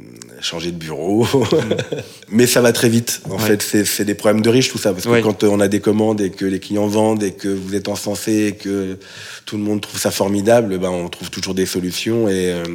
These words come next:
Speaker 2: Oui, tout le monde tire dans le même sens, donc,
Speaker 1: Exactement.
Speaker 2: euh, c'est,
Speaker 1: Donc,
Speaker 2: c'est
Speaker 1: euh,
Speaker 2: plus simple.
Speaker 1: donc, donc, du coup, c'est des, c'est des problèmes, mais c'est des bons problèmes.
Speaker 2: Mm. Il y a, il y a des choses que, justement, euh, peut-être pour, euh,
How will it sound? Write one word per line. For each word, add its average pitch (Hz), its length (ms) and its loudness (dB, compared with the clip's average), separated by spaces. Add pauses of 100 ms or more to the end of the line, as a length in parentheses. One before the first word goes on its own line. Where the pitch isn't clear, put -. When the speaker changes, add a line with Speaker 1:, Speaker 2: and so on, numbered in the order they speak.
(240)
Speaker 2:
Oui, 113 140 2
tout 113 100 -6
le 113 60 -2
monde 117 100 0
tire 110 140 2
dans 107 80 0
le 107 80 0
même 104 140 -2
sens, 127 260 0
donc, 104 100 0
Speaker 1:
Exactement. 101 520 4
Speaker 2:
euh, - 20 4
c'est, 95 180 2
Speaker 1:
Donc, 101 80 -4
Speaker 2:
c'est 101 60 2
Speaker 1:
euh, 101 160 4
Speaker 2:
plus 98 80 -2
simple. 110 240 -4
Speaker 1:
donc, 101 160 -8
donc, 101 140 -6
du 98 100 -10
coup, 120 100 -6
c'est 110 140 -6
des, 98 180 -2
c'est 107 140 -2
des 113 100 6
problèmes, 127 300 4
mais 117 60 4
c'est 110 100 2
des 107 80 6
bons 113 100 4
problèmes. 95 340 0
Speaker 2:
Mm. - 60 -8 (280)
Il 123 60 8
y - 140 2
a, - 40 -2 (220)
il - 60 -2
y 135 80 6
a 143 40 6
des 143 120 6
choses 175 220 2
que, 113 580 6
justement, 117 540 0
euh, 101 300 -2
peut-être - 260 -8
pour, 95 180 -4
euh, 92 480 -4